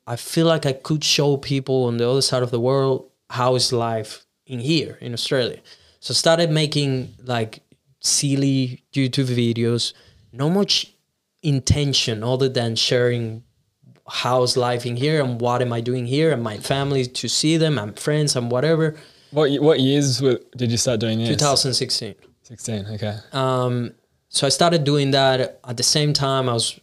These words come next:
Speaker 1: started working in hospitality, all these things, uh, making just enough money, whatever, but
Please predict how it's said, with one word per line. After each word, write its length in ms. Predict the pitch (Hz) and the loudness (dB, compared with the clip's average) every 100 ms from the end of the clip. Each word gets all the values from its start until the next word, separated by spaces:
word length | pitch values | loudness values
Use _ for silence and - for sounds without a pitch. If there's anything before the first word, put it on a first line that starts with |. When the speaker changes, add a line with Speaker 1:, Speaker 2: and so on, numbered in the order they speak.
| _ - | _ -4
Speaker 1:
started 480 | - 127 127 120 | -2 0 -2 0
working 420 | 123 120 135 123 120 | -2 -2 -2 -2 -2
in 500 | 117 117 113 110 - | -2 -4 -4 -8 -10
hospitality, 960 | - 127 - 120 113 113 117 117 117 117 | -8 -6 -4 -2 -2 0 -2 -2 -2 0
all 120 | 117 | 0
these 200 | 123 - | 0 -2
things, 400 | 123 120 123 - - _ _ _ _ | -4 -4 -6 -8 -14 _ _ _ _
uh, 200 | 117 113 | -6 -4
making 800 | 113 123 123 135 131 127 127 - _ _ - | -2 -2 0 0 2 0 -2 -8 _ _ -10
just 280 | - 127 - | -2 0 0
enough 320 | 127 127 - | 0 -2 -2
money, 360 | 123 117 117 120 | -2 0 0 0
whatever, 420 | 117 117 120 123 | 0 0 2 2
but 380 | 120 113 101 | 2 -2 -4